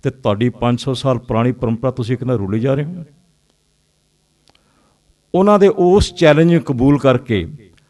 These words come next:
ਡਾਕਟਰ ਦਰਸ਼ਨ ਸਿੰਘ ਤੇ ਡਾਕਟਰ ਐਸ ਪੀ ਸਿੰਘ ਹੋਰਾਂ ਨੇ ਮੈਨੂੰ ਕਿਹਾ ਵੀ "ਤੂੰ ਫਸ ਗਿਆ ਤੇ ਤੂੰ ਹੁਣ ਇਹ ਮਤਲਬ ਕਿ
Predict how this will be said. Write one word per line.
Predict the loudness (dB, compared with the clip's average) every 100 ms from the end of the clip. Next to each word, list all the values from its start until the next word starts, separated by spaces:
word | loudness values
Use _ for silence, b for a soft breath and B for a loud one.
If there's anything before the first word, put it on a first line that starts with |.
| _ -12
ਡਾਕਟਰ | -2 0 0 -2
ਦਰਸ਼ਨ | 0 -2 0 -2
ਸਿੰਘ | 0 -2
ਤੇ | -2 -2
ਡਾਕਟਰ | -2 -2 -4
ਐਸ | -4 -4
ਪੀ | -6
ਸਿੰਘ | -2 0
ਹੋਰਾਂ | 0
ਨੇ | 0
ਮੈਨੂੰ | 0 0 -2
ਕਿਹਾ | -2 -4
ਵੀ | -4
"ਤੂੰ | -6 -4 -4
ਫਸ | -4 -6 -4
ਗਿਆ | -2 -2 -6 -18 -20 b b b b b -6
ਤੇ | -6
ਤੂੰ | 0 4 4
ਹੁਣ | 6 4
ਇਹ | 4
ਮਤਲਬ | 2 0 -2
ਕਿ | -2 -2